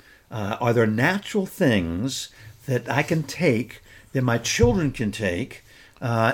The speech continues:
that I won't have to be on antibiotics? And thankfully there are. Uh, but we don't have time now to talk about 'em, but we will next time. And they're thankfully very inexpensive. You can get 'em almost anywhere on the,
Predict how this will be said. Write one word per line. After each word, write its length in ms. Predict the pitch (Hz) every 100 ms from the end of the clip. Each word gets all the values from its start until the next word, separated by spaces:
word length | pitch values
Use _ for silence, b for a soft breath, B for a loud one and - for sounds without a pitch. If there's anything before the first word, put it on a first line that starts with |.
| -
that 380 | 113 123 123 131
I 140 | 127
won't 240 | 147 147
have 260 | - 196 196
to 80 | 151
be 180 | 127 139
on 180 | 131
antibiotics? 920 | 139 135 135 117 117 117 104 98 -
And 140 | 98 104
thankfully 460 | - 254 202 185
there 240 | 175 170 175
are. 400 | 214 - - - b b b
Uh, 220 | 107 98
but 160 | 107 120
we 100 | 123
don't 120 | 156
have 160 | 175 170
time 300 | 165 175 156
now 160 | 143
to 100 | 143
talk 300 | 135 180 175
about 320 | 120 107 92
'em, 140 | 104 147 B B -
but 100 | 247
we 140 | 240
will 200 | 226 220
next 340 | 202 208 208 -
time. 340 | 120 92 95
And 140 | 113 110
they're 120 | 110
thankfully 760 | 101 - 220 240 - 120 117 117 B B
very 460 | 117 107 151 190 220
inexpensive. 880 | 185 180 - - 127 - 139 139 -
You 100 | 117
can 120 | 123
get 140 | 127 135
'em 120 | 113
almost 360 | 139 135 131
anywhere 440 | 175 190 147 135 135
on 200 | 131 156
the, 180 | 151